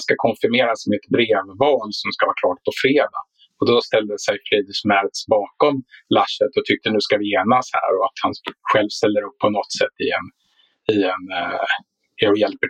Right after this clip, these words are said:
till på något sätt i partiet framöver. Det finns ju väldigt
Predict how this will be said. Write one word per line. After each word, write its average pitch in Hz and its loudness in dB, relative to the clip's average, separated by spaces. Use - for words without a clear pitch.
till 98 2
på 104 2
något 135 0
sätt 110 0
i - -20
partiet - -2
framöver. 123 2
Det 110 2
finns 135 2
ju 131 -2
väldigt 120 -4